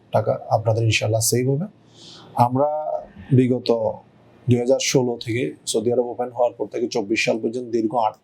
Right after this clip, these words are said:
বছর, সাড়ে আট বছর আমি randomly সৌদি আরবে আমি অনেক কোম্পানিতে কাজ করছি। দেখবেন আমার বেশিরভাগ সফলতার ভিডিও বা বেশিরভাগই সৌদি আরবে। আর এটা অনেক বড় শ্রম বাজার।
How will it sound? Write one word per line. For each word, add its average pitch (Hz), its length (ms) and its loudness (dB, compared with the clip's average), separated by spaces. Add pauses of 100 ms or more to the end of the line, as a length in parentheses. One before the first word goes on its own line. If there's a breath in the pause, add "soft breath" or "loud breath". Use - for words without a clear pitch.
বছর, 120 160 -2
সাড়ে 123 260 6
আট 113 80 2
বছর 117 400 -4
আমি 120 260 -4 (480 loud breath)
randomly 139 540 2
সৌদি 127 260 4
আরবে 120 300 0 (120)
আমি 113 260 2
অনেক 120 320 0
কোম্পানিতে 107 460 2
কাজ 107 220 -2
করছি। - 340 -2 (640 loud breath)
দেখবেন 139 300 4
আমার 151 220 -4
বেশিরভাগ 160 420 2
সফলতার 117 540 -2
ভিডিও 110 380 0
বা 113 220 2 (460)
বেশিরভাগই 127 420 4
সৌদি 104 280 -2
আরবে। 98 240 -6 (560 loud breath)
আর 113 420 4
এটা 143 240 6
অনেক 135 380 0
বড় 120 200 2
শ্রম 127 280 -2
বাজার। 123 300 2